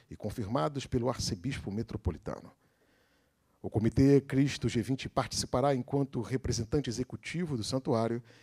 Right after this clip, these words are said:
de eventos, fóruns, grupos de trabalho, reuniões organizadas pela sociedade civil,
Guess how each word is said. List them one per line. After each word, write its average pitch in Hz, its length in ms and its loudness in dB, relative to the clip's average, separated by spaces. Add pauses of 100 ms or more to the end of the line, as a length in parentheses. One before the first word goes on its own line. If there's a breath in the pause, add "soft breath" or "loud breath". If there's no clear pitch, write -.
(220 soft breath)
de 117 100 0
eventos, 147 440 2
fóruns, 143 520 4
grupos 139 320 2
de 120 80 -4
trabalho, 113 720 -4
reuniões 104 500 -2
organizadas 101 680 -4
pela 95 160 -6
sociedade 95 520 -6
civil, 104 420 -6